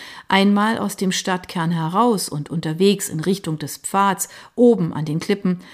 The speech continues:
hatte die volle Kraft des Windes den Regenschirm innerhalb von Minuten umgestülpt und zerfetzt. „Oh, verflixt und zugenäht“, hatte Daniel gemurmelt.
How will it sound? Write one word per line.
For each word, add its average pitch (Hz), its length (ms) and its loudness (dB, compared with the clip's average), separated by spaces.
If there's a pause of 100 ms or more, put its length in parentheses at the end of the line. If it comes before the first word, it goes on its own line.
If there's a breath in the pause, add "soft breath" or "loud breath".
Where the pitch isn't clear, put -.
(160 loud breath)
hatte 240 300 0
die 185 180 -2
volle 208 480 -2
Kraft - 460 -2
des 175 180 -2
Windes 185 500 0
den - 220 -6
Regenschirm 196 640 2
innerhalb 185 400 0
von 180 240 0
Minuten 180 640 2 (320 loud breath)
umgestülpt 185 840 2 (160)
und 175 140 2
zerfetzt. - 540 -10 (1160)
„Oh, - 440 -8
verflixt - 600 -12
und - 120 -10
zugenäht“, 160 580 -4 (400 loud breath)
hatte 170 240 -2
Daniel 170 400 0
gemurmelt. 156 580 -4